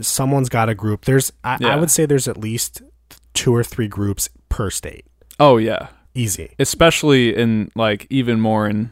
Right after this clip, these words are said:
Speaker 2: you know, California,
Speaker 1: Yep.
Speaker 2: Texas. Uh,
Speaker 1: Like, the Midwest area is pretty
Speaker 2: yeah,
Speaker 1: populated.
Speaker 2: Midwest. Um, it's, like, all over the
Speaker 1: All the
Speaker 2: place,
Speaker 1: coasts,
Speaker 2: even,
Speaker 1: yeah.
Speaker 2: even more so than, than drum corps.
Speaker 1: Easy, yeah.
Speaker 2: Yeah.
Speaker 1: Um, but, you know, and then for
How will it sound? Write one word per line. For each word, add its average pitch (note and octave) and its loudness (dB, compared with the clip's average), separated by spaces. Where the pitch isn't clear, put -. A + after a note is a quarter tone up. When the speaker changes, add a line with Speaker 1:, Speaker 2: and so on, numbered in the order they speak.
Speaker 2:
you A#2 -2
know, G2 -6
California, A2 0
Speaker 1:
Yep. G#2 -8
Speaker 2:
Texas. G#2+ -4
Uh, G#2+ 2
Speaker 1:
Like, A2+ -2
the A#2+ 0
Midwest B2 2
area A2+ -2
is G#2+ -4
pretty C3 -2
Speaker 2:
yeah, A2+ 6
Speaker 1:
populated. A2 2
Speaker 2:
Midwest. G#2 -6
Um, A2 2
it's, B2 -2
like, A2+ 2
all C3+ 8
over A#2 4
the A2+ -2
Speaker 1:
All B2 2
the B2 6
Speaker 2:
place, A#2 2
Speaker 1:
coasts, C#3+ 4
Speaker 2:
even, C3+ 2
Speaker 1:
yeah. D3+ 6
Speaker 2:
even D3 4
more A#2 4
so A2 0
than, G#2 -4
than G#2+ -2
drum F2+ -8
corps. G2+ -8
Speaker 1:
Easy, F#2 -4
yeah. F#2 -6
Speaker 2:
Yeah. F#2+ 2
Speaker 1:
Um, E2+ -6
but, G#2 -2
you G#2 -4
know, F2+ -6
and A2 -2
then A2+ 0
for G2+ -4